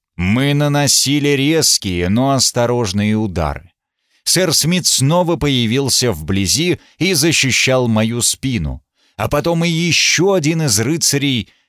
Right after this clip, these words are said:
кажется, Стефан, доспехи измяты,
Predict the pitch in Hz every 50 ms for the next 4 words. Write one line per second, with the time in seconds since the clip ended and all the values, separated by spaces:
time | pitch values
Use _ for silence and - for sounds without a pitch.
0 | _ _ - 165 127 101 214 - - 110 98 - - - - 180 185 165 - -
1 | 90 78 69 71 82 80 - 78 87 98 190 - - - 120 110 - 101 98 87
2 | 78 76 82 87 104 131 151 139 - 82 69 65